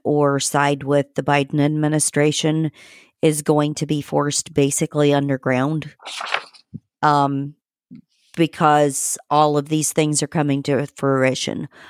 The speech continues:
all of these things that they've been trying to do, um, and the targeting and, uh, like,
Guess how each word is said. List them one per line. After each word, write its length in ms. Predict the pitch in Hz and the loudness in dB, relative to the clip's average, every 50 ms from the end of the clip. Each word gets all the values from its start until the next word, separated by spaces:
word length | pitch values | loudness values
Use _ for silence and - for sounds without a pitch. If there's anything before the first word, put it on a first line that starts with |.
| - _ | -12 _
all 260 | - 139 147 156 151 | 2 4 4 4 4
of 140 | 151 147 139 | 2 0 0
these 260 | - 156 147 147 - | -2 -4 -4 -4 -4
things 380 | - - 156 151 151 147 143 - | -2 -2 0 0 0 -2 -2 0
that 160 | 156 143 - | -2 -2 0
they've 200 | - 139 139 131 | 2 0 0 2
been 360 | - 139 135 135 139 135 135 | 0 0 0 0 -2 -4 -6
trying 460 | - - - 151 143 143 143 147 147 143 | -6 -4 -2 0 0 2 2 0 -2 -4
to 100 | - 147 | -6 -4
do, 480 | 139 143 139 139 139 139 139 139 135 - - - - - - - _ _ | 0 2 2 4 4 4 2 0 -2 -4 -10 -20 -20 -20 -20 -20 _ _
um, 400 | - 135 127 127 127 131 135 139 - - | -2 0 0 0 0 0 -2 -4 -6 -4
and 180 | 139 147 139 135 | -2 0 0 0
the 60 | 139 | -2
targeting 880 | - - 160 147 143 143 143 - 147 147 143 143 139 139 139 139 139 - - _ | -2 0 2 2 2 2 0 0 0 2 2 2 2 0 0 -2 -2 -4 -4 _
and, 680 | 139 139 135 131 131 131 131 131 131 135 135 131 135 - - - - - _ _ _ _ | -2 0 0 0 0 0 -2 -2 -2 -4 -4 -6 -6 -8 -12 -20 -20 -20 _ _ _ _
uh, 560 | 123 127 131 131 127 123 127 127 101 69 52 - - _ _ _ _ | 2 2 4 4 2 2 2 0 0 -2 -4 -10 -12 _ _ _ _
like, 380 | - 101 123 117 104 - - - | -4 -2 -2 -2 -2 -6 -12 -20